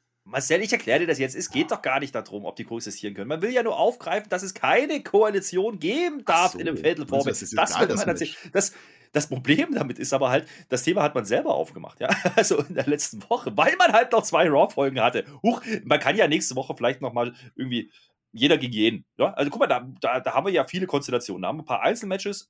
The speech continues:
Speaker 1: immer die vier selben Leute. Das
Speaker 2: Ja.
Speaker 1: spart auch Gage. Ja? Das findet der, der, der Vince bestimmt auch dufte. Problem ist, da sind schon zu viele Matches angekündigt. Geht auch nicht.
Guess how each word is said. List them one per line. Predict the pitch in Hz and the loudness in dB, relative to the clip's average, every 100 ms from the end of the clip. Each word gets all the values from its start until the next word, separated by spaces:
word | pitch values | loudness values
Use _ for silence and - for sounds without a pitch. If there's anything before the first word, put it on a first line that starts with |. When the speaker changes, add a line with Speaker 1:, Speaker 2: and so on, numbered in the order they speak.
| _ | _
Speaker 1:
immer | 202 226 | -2 -2
die | - | -4
vier | - 160 | -2 0
selben | 127 131 123 | 2 0 2
Leute. | 143 - - | 0 0 -6
Das | 120 - | -10 -6
Speaker 2:
Ja. | |
Speaker 1:
spart | 117 190 - | -4 -4 -6
auch | 127 | -6
Gage. | 120 113 185 240 320 _ | -2 2 2 0 -6 _
Ja? | - 247 | 0 0
Das | - - | -2 -6
findet | 180 175 | -6 -2
der, | 110 - - | -4 -4 -10
der, | |
der | - 104 - | -8 -10 -8
Vince | 143 | -8
bestimmt | - 123 - | -8 -10 -10
auch | - - | -12 -10
dufte. | 160 - 285 - _ _ | -10 -6 -8 -8 _ _
Problem | 120 113 143 | -10 0 2
ist, | 285 285 | 2 -2
da | 131 | -4
sind | 165 | -4
schon | 165 160 | -8 -10
zu | 131 | -10
viele | 123 | -6
Matches | 113 - - | -6 -8 -8
angekündigt. | 226 277 - - - | -8 -10 -12 -16 -6
Geht | - - | -2 6
auch | 311 | 6
nicht. | 339 175 | 6 2